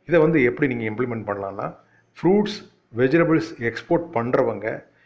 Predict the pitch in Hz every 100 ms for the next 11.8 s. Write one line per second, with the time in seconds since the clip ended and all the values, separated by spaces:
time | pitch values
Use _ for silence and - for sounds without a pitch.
0 | _ - 139 170 196 147 113 107 156 -
1 | - 175 208 - 147 151 131 107 104 104
2 | 101 98 - - 135 139 139 220 - -
3 | _ _ - 135 127 135 139 160 190 185
4 | 143 123 113 117 - - _ 123 117 113
5 | 107 107 104 104 104 107 - - 147 165
6 | 156 127 127 123 110 110 117 113 101 107
7 | 156 - - - 160 190 214 185 175 185
8 | - 156 123 117 147 151 147 131 - 160
9 | - 165 156 156 170 143 123 117 120 127
10 | 131 113 98 113 104 104 101 175 190 -
11 | - - 127 127 - 196 214